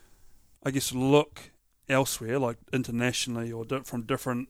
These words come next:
organisations and foundations and whatnot, to see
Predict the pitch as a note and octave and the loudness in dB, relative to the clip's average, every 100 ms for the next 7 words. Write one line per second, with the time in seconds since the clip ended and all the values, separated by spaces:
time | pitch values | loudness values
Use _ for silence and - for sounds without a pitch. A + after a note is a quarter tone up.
0 | - B2+ B2 A#2+ A#2+ A#2+ A#2 A#2+ A2+ A#2+ | -6 -2 -2 -2 -4 -6 -8 -8 -8 -8
1 | A#2 A#2 A#2 A2+ A#2 A#2+ A#2+ A#2 - - | -8 -8 -10 -10 -10 -8 -8 -10 -12 -20
2 | - - - - _ _ - C#3+ - D#3 | -20 -20 -20 -20 _ _ -4 -2 2 4
3 | D3+ C#3+ B2+ | 6 4 2